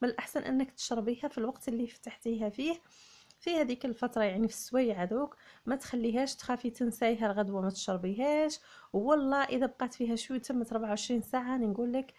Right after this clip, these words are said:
لازم حاطينها هنايا باللي في ال-، في، في، في الورقة، حاطينها تحت هذيك الورقة الصغيرونة هذيك سبيسيال، حاطين باللي بعد أربعة وعشرين ساعة ما لازمش تشربيها،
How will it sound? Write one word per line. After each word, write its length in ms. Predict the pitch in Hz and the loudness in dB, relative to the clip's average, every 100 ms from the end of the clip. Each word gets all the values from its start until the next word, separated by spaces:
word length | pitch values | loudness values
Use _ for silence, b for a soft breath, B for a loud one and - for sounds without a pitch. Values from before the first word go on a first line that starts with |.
| B B - | B B -4
لازم 600 | 202 240 233 214 233 247 | 0 2 2 2 2 0
حاطينها 520 | - 254 254 233 214 | 0 0 2 2 2
هنايا 320 | 214 233 262 | 2 2 2
باللي 400 | 226 214 214 226 | 0 0 0 -2
في 160 | 220 220 | -2 -4
ال-، 280 | 202 202 202 | -2 -2 -2
في، 200 | 214 208 | -4 -6
في، 220 | 208 226 | -6 -8
في 140 | - | -2
الورقة، 480 | 320 285 254 240 247 B B B B | 0 0 0 0 -2 B B B B
حاطينها 720 | - 226 220 214 220 202 202 | -4 -2 -2 0 0 0 -2
تحت 340 | 190 269 - | -2 -2 -2
هذيك 380 | 220 220 214 214 | -2 -2 -2 -4
الورقة 380 | 202 190 220 220 | -2 0 -2 -2
الصغيرونة 560 | 208 - 202 208 240 214 | -6 0 0 2 2 2
هذيك 180 | 208 | -2
سبيسيال، 460 | - - 190 220 226 B B B | -8 -12 -6 -4 -4 B B B
حاطين 320 | - - 233 | -12 -2 0
باللي 240 | 220 202 196 | 2 2 0
بعد 380 | 180 254 277 | 0 0 2
أربعة 260 | 220 202 208 | 0 0 0
وعشرين 400 | 240 - 226 220 | -2 -2 0 0
ساعة 600 | 226 220 214 208 240 294 B B B B | 0 0 0 2 0 0 B B B B
ما 160 | 214 233 | 2 4
لازمش 520 | 208 196 254 262 - | 2 2 -2 -2 -6
تشربيها، 800 | - 247 - 202 175 175 170 | -4 -4 0 0 0 -6 -6